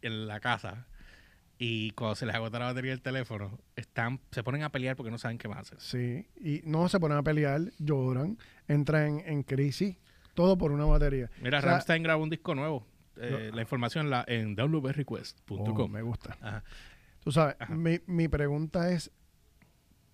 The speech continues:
Speaker 2: una vez, es, ya, ya entramos, ya no estamos, ya estamos fastidiados.
Speaker 1: Ujú.
Speaker 2: Por no decir que estamos ho, tú sabes,
Speaker 1: Ujú,
Speaker 2: estamos bien
Speaker 1: ujú.
Speaker 2: fastidiados. Ya entramos en esta era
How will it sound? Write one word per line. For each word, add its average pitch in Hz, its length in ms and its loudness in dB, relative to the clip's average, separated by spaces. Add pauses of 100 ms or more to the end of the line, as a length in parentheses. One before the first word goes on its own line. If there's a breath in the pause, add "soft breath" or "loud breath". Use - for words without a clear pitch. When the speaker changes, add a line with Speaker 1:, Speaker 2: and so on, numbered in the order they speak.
(360)
Speaker 2:
una 147 280 2
vez, 165 340 0
es, 120 140 -4 (100)
ya, 185 180 6
ya 208 120 8
entramos, 214 480 6
ya 143 140 2
no 170 60 2
estamos, 214 320 6
ya 165 80 4
estamos 202 280 6
fastidiados. 170 560 4
Speaker 1:
Ujú. 127 540 -2
Speaker 2:
Por 143 140 2
no 143 40 6
decir 143 140 2
que 180 80 0
estamos 180 300 8
ho, 156 200 6 (300)
tú 156 100 0
sabes, 131 180 4
Speaker 1:
Ujú, 120 80 0
Speaker 2:
estamos 165 220 4
bien 175 140 6
Speaker 1:
ujú. 180 80 2
Speaker 2:
fastidiados. 160 340 4
Ya 151 60 2
entramos 185 320 4
en 202 60 4
esta 190 280 4
era 185 200 4